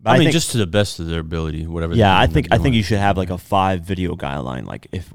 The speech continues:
Speaker 1: if five videos of yours are completely misinformation, your account should get suspended. You should never be able to post on YouTube again.
Speaker 2: They should have people watching
Speaker 1: Yeah,
Speaker 2: videos
Speaker 1: dude.
Speaker 2: randomly, and if they would watch five minutes something, this fake bullshit,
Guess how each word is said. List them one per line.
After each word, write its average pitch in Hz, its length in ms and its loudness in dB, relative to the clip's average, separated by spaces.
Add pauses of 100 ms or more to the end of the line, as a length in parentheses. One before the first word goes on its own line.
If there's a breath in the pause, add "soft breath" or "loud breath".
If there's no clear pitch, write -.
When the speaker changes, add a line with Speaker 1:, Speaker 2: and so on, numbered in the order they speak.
(160)
Speaker 1:
if - 80 -10
five 110 340 2
videos 101 340 2
of 87 80 -6
yours 95 480 0
are 85 120 -10
completely 92 480 -10
misinformation, 90 880 -4 (140)
your 85 140 -8
account 85 280 -10
should - 80 -20
get - 100 -16
suspended. 82 380 -12
You - 60 -16
should - 160 -16
never 64 120 -10
be - 100 -14
able 50 120 -12
to - 80 -20
post - 180 -18
on - 120 -18
YouTube - 200 -20
again. - 140 -20 (360)
Speaker 2:
They 90 120 -10
should 87 220 -6
have 90 420 -4
people 82 420 -10 (720)
watching 85 640 -6 (840)
Speaker 1:
Yeah, 85 220 -4
Speaker 2:
videos 92 240 0
Speaker 1:
dude. 82 80 -10
Speaker 2:
randomly, 85 540 -2 (400)
and 87 100 -10
if 87 120 -10
they 95 120 -6
would 90 120 -8
watch 104 280 0
five 104 220 0
minutes 107 180 -6
something, 123 260 -10 (220)
this 95 120 -20 (240)
fake 104 340 -4
bullshit, 107 440 -6